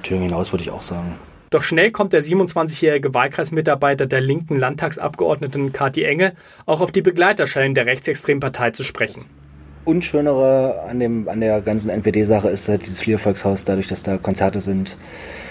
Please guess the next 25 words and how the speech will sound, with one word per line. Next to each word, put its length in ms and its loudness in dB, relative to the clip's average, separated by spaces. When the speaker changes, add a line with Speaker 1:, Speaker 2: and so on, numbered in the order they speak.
Speaker 1:
äh, 120 -2
Rechtsrockkonzerte 800 2
von, 380 0
von 220 2
Bands, 600 0
die 460 0
man 160 0
eigentlich 240 -2
nicht 200 -2
hier 120 4
haben 200 4
möchte. 400 2
Vorträge 1200 4
wie 140 -4
zum 160 -2
Beispiel 220 -2
von 140 -2
Ursula 260 2
Haverbeck, 600 2
äh, 280 0
Holocaust-Leugnerin, 880 2
ist 180 -8
eigentlich 160 -2
ein 100 -2
Begriff. 420 -4